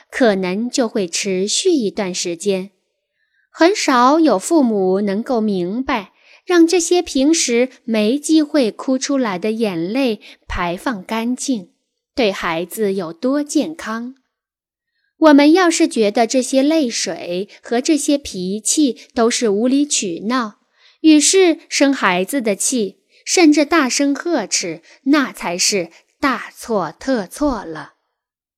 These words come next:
过去积累的情绪，通常会借助最不起眼的小事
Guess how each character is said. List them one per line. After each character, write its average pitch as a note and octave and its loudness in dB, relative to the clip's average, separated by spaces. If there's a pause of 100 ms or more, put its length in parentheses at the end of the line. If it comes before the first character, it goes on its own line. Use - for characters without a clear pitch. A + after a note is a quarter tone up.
(1160)
过 F#4 6
去 D4+ 2
积 C4 2
累 G#3+ 0
的 G3+ -4
情 F#3+ -4
绪， A3+ -4 (280)
通 - 6
常 A#3+ 0
会 C#4 2
借 C4 2
助 A#3+ 0 (160)
最 F#4 2
不 C#4 2
起 A#3+ 0
眼 G3+ 0
的 A#3 -4
小 G3+ -4
事 A#3 -6